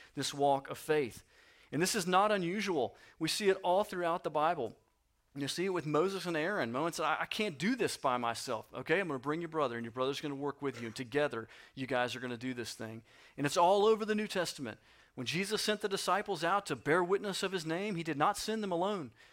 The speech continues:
He sent them in pairs so that they might support each other,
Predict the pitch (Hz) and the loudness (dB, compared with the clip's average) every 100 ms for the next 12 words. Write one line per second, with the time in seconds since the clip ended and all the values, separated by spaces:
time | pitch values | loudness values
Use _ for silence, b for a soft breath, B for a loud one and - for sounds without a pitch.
0 | B B 131 180 180 196 196 - 208 208 | B B -4 -2 -2 -2 -2 -4 -2 0
1 | 147 113 - B B 143 139 151 151 151 | -2 -4 -10 B B -4 -2 0 2 0
2 | - - - 214 190 160 - 120 110 | -2 -6 0 0 2 0 -2 -2 -4